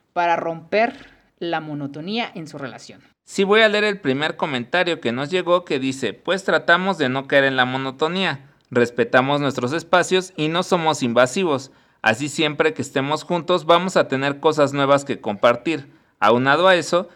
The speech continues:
Speaker 2: tenemos la premisa de pasar un tiempo para nosotros,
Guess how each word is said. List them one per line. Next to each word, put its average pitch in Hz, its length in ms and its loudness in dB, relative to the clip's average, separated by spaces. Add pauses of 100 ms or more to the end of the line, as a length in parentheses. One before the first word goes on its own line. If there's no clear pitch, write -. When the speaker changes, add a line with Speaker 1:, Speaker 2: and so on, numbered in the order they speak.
(120)
Speaker 2:
tenemos 185 420 2
la 185 120 4
premisa 139 440 2
de 147 80 4
pasar 127 360 2
un 139 160 -4
tiempo 139 360 -2
para 110 220 4
nosotros, 120 600 -2